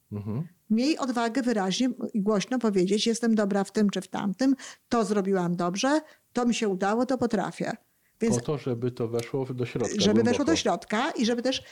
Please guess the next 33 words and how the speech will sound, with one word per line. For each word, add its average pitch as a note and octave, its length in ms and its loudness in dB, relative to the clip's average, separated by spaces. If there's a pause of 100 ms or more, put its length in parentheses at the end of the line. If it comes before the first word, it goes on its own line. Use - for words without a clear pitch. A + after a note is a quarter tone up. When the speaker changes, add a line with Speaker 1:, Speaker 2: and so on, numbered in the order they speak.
(180)
Speaker 2:
mieć A#3 200 -2
taką B3 320 -2
oto-, A3 500 2
gotowość, G#3 540 0
bo B3+ 120 -2
są G#4 120 -2 (100)
takie C#4 180 -2
momenty, F#3+ 520 0 (600)
Speaker 1:
Mhm. A2 260 -2
Speaker 2:
że C3+ 120 2
trzeba - 260 -2 (100)
to G3 100 -2
powiedzieć, F#3+ 440 -8
tak? G#3+ 120 -6
Speaker 1:
Tak. C4 200 -2
Speaker 2:
Więc A#3 280 -2 (100)
chodzi A3+ 340 -4
po G#3 120 -2
prostu G3 240 -4
o F3 40 -2
to. F3+ 120 -8 (280)
Więc G#3 240 -2
albo D4 280 2
jest C4+ 260 0
to A#3 120 0
osoba, G3 420 0
<laughs> - 80 -12
która G3 300 0 (480)
jest A3+ 280 0
w - 20 -20
procesie, A3 520 0
wiesz, G#3 280 0
ćwiczenia G#3 720 -2